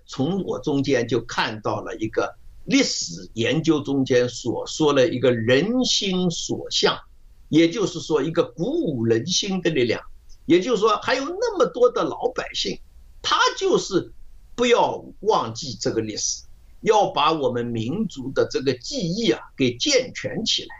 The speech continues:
这个和习近平等人他们千方百计要掩盖历史，千方百计要篡改这个历史，那完全是背道而驰的嘛。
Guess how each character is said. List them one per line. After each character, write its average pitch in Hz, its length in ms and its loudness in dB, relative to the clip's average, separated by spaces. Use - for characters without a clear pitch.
这 359 140 2
个 359 80 2
和 233 260 4
习 254 160 -2
近 233 240 -2
平 196 240 -2
等 151 180 2
人 165 200 -2
他 185 120 2
们 202 160 -2
千 277 220 0
方 269 280 2
百 - 260 -4
计 262 220 -6
要 175 160 4
掩 117 320 -2
盖 170 200 0
历 139 140 -4
史， - 300 -10
千 330 340 0
方 285 300 4
百 113 260 -4
计 196 220 -4
要 160 200 4
篡 262 360 2
改 - 260 -6
这 202 120 4
个 226 100 8
历 240 140 0
史， - 280 -6
那 247 180 4
完 302 220 2
全 277 180 0
是 285 160 -8
背 262 200 -2
道 151 240 2
而 160 100 2
驰 165 220 -2
的 107 100 -4
嘛。 - 60 -12